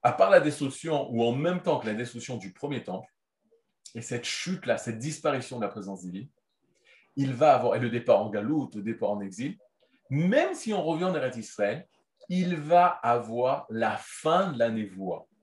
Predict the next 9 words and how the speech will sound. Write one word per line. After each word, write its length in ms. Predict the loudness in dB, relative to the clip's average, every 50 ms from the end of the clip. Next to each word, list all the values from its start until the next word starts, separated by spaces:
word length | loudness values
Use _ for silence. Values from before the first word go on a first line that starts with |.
| _ _ _ _ _ _ _ _
la 240 | -2 2 4 4 4
fin 440 | 2 -4 -10 -4 0 0 2 2 2
de 40 | 2
la 80 | 0
prophétie. 500 | 0 0 -4 -10 -10 -12 -16 -16 -18 -18 -18 -18 -18 -20 _ _ _ _ _ _ _ _ _ _ _ _ _ _ _ _ _ _ _ _ _ _ _ -4
Mais 160 | 2 6 10
en 220 | 10 10 10 10
même 580 | 8 4 4 6 8 8 8 8 8 4 0 2
temps 360 | 4 4 4 4 0 -4 -10